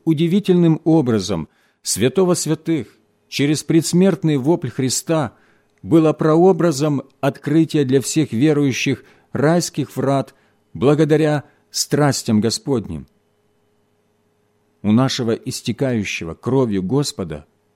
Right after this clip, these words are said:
ключи от рая. Он отворяет,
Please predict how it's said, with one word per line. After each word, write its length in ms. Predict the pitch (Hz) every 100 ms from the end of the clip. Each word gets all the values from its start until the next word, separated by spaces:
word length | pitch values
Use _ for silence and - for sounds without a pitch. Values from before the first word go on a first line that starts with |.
| _ _ _
ключи 460 | 127 139 139 180 180
от 260 | 151 147
рая. 420 | 131 123 90 71 _ _ _ _ _ _ _ -
Он 260 | 180 170 -
отворяет, 760 | 143 127 131 175 196 95 -